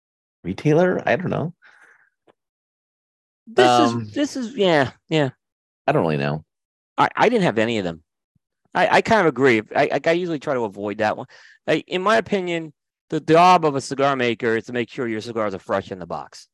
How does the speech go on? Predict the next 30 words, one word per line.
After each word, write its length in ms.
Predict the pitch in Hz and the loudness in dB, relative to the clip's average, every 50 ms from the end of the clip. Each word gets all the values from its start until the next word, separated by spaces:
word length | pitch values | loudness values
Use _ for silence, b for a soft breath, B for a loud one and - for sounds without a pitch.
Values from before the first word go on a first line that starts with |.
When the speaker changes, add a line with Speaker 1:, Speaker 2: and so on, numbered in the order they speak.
| _ _ - | _ _ 0
Speaker 2:
How 100 | - 143 | 4 4
you 160 | 170 196 196 | 6 6 6
Speaker 1:
Right. 100 | 165 151 | 6 6
Speaker 2:
do 180 | 151 147 143 135 | 6 6 6 4
it, 60 | - - | 4 4
I 80 | - 120 | 2 2
don't 180 | 120 113 - | 2 0 0
really 220 | - 110 101 95 87 | 0 0 0 0 -2
care. 380 | - - 92 67 55 - - _ _ b b b b b b - | -2 -4 -4 -4 -4 -8 -14 _ _ b b b b b b 0
Right? 240 | 92 85 85 - - B B B B B B | 0 0 0 -2 -8 B B B B B B
If 140 | 104 101 - | -4 0 2
you're, 180 | 160 170 - | 2 2 4
if, 140 | - 139 123 - | 2 0 0 2
you 80 | 151 | 2
know, 140 | 131 117 113 | 2 2 2
there's 120 | 120 117 | 0 0
companies 300 | - - 165 156 170 156 | 0 0 0 0 0 0
that 140 | 139 139 123 | 0 0 0
don't 180 | - 135 135 127 | 0 0 0 0
put 160 | - 135 120 | -2 -2 0
Bovedas 480 | - 117 123 117 113 120 117 113 98 110 | 0 2 2 2 2 0 0 0 0 -2
in 180 | 110 110 107 | -2 -4 -4
and 160 | 107 101 101 | -6 -8 -6
their 140 | 101 98 95 | -6 -6 -6
boxes 480 | - - 104 98 98 101 - - 107 98 | -4 -2 0 0 0 0 -2 -8 -14 -12
have 100 | 101 - | -12 -10
been 140 | 98 95 92 | -12 -12 -10
fine 400 | - - 101 98 98 95 95 90 | -6 -2 -2 0 0 -2 -4 -6
for, 220 | - 101 92 90 - _ _ _ _ _ | -6 -6 -6 -6 -8 _ _ _ _ _
for 380 | - 95 92 90 90 87 85 | -6 -4 -2 0 0 -2 -2